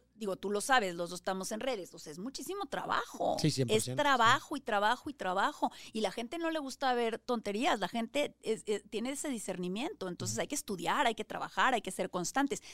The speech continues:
Speaker 1: ¿Qué pasa si en un Twitter, alguien que tiene millones de, de followers, ¿no? En un Twitter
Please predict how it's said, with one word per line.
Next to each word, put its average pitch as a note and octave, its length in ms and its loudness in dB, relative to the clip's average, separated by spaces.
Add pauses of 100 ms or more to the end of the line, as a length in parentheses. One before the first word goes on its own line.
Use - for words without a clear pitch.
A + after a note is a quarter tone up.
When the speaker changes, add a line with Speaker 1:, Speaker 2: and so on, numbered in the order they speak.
(220)
Speaker 1:
¿Qué E4+ 120 -4
pasa C#4+ 360 -2
si A#3+ 160 -4
en G#3+ 120 -2
un B3 120 -2
Twitter, F#3 520 -2
alguien A3+ 240 0
que A3 80 -10
tiene A3 260 -8
millones G#3+ 640 -6
de, F#3 180 -2 (280)
de F3 260 -2
followers, F#3+ 600 2
¿no? G#3+ 160 0 (440)
En A3+ 180 -2
un B3+ 180 -2
Twitter C#4+ 400 -4